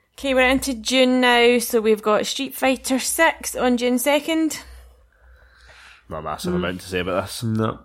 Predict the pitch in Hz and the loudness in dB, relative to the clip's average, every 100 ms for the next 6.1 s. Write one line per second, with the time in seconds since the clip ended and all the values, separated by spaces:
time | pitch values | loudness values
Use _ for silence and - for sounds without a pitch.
0 | _ 226 165 175 120 104 107 107 110 110 | _ 0 2 4 2 2 2 2 0 0
1 | 98 87 92 87 90 - _ - - _ | -4 -4 -4 -2 -2 -4 _ -20 -20 _
2 | _ _ 95 90 87 90 87 73 85 87 | _ _ -4 -4 -2 -2 -2 -4 -6 -6
3 | 92 87 90 82 - - _ _ _ 110 | -2 0 0 -4 -14 -18 _ _ _ -2
4 | 87 92 104 101 98 80 107 98 95 92 | 0 2 2 0 -2 -4 -6 -6 -6 -8
5 | 87 92 90 87 90 90 87 87 - 95 | -8 -10 -10 -10 -10 -10 -12 -10 -8 -6